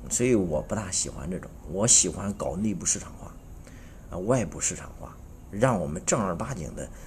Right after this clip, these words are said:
就是靠咱自有的本事赢得客户的认可。那你比如我们现在不也干嘛？我们现在不也在搞直播吗？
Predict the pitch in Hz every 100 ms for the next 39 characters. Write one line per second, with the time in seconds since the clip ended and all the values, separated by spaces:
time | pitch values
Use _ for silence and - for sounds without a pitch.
0 | - - 320 - - - 92 87 - -
1 | - 113 73 - 71 58 - - - -
2 | 101 95 110 123 80 - 98 87 80 80
3 | 82 - - - - - - 220 262 233
4 | 233 135 120 151 165 147 131 127 101 104
5 | 87 73 - - - 113 113 170 208 180
6 | 147 156 123 135 - - - 82 90 95
7 | 92 87